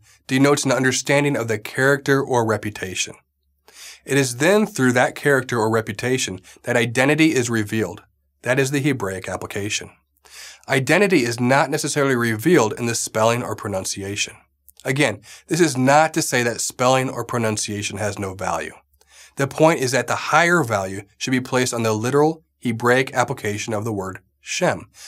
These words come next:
which constitutes as defining the identity through the character and reputation of something. Name as authority.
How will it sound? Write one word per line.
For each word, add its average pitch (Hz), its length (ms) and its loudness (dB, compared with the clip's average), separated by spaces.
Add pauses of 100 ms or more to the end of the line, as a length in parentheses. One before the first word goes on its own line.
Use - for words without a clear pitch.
(120)
which - 200 0
constitutes 139 640 0
as 120 200 -6
defining 135 720 2
the 110 100 -2
identity 107 480 -2 (140)
through 123 200 0
the 117 120 0
character 127 560 2
and 113 240 -4
reputation 98 580 -6
of 87 80 -12
something. - 460 -14 (1080)
Name 139 520 2
as 117 200 0
authority. 98 600 -10